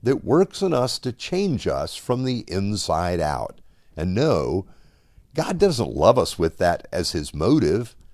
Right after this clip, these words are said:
He simply loves us because he loves us, and he loves us as we are. On Sunday, I shared this quote from Brennan Manning.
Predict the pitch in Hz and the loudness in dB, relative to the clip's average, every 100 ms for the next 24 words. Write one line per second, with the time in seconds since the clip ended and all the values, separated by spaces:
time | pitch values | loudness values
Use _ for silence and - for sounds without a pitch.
0 | - - - - _ _ - 131 - 170 | -20 -20 -20 -20 _ _ -8 -4 -2 -2
1 | 151 160 92 95 151 151 160 165 - 135 | 2 4 4 4 2 0 -2 -2 0 0
2 | 147 - 165 180 143 160 202 110 85 - | 0 0 0 2 4 4 4 -2 -4 -6
3 | - - - _ _ _ _ _ - 104 | -12 -14 -20 _ _ _ _ _ -8 -4
4 | 127 87 76 76 85 82 67 69 - 76 | 0 2 2 0 -4 -4 -4 -6 -6 -4
5 | 73 67 60 62 - _ _ _ _ _ | -2 -2 -2 -6 -12 _ _ _ _ _
6 | - - _ _ - - 185 - 220 165 | -20 -20 _ _ -6 -2 -2 2 4 6
7 | 110 113 123 - 110 113 123 - - 82 | 6 6 4 2 2 4 0 -2 -2 0
8 | 80 - - 104 101 107 - _ _ _ | 0 -6 -2 0 0 -4 -10 _ _ _
9 | _ 98 123 160 160 131 123 95 80 67 | _ -2 2 4 4 2 2 0 -2 -6
10 | - | -12